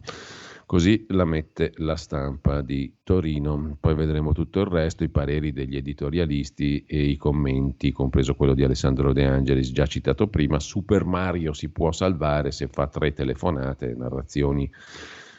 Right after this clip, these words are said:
mitologiche della vicenda. L'altro pezzo è di Annalisa Cuzzocrea, il P D ancora sogna che Mattarella ci ripensi. Nel frattempo, dalla prima pagina della Stampa, l'Isis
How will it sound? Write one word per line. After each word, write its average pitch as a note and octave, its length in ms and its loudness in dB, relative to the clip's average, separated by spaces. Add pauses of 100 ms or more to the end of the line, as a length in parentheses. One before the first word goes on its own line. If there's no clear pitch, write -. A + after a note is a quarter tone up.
(160)
mitologiche D#2 760 4
della D2 180 2
vicenda. C2+ 500 -2 (220)
L'altro E2+ 340 2
pezzo F2+ 300 2
è - 20 4
di D#2 100 2
Annalisa D2+ 640 2
Cuzzocrea, F#2 680 2
il D2 140 0
P E2 180 0
D D#2+ 380 0
ancora D#2+ 480 2
sogna D2+ 520 0
che D2+ 360 -6
Mattarella D#2+ 960 -2 (280)
ci - 240 0
ripensi. C#2 680 -2 (600)
Nel F2 160 -2
frattempo, F2+ 500 2
dalla D#2 180 0
prima E2 220 2
pagina D#2+ 360 2
della D2+ 180 -2
Stampa, D#2 480 0
l'Isis C#2+ 580 -2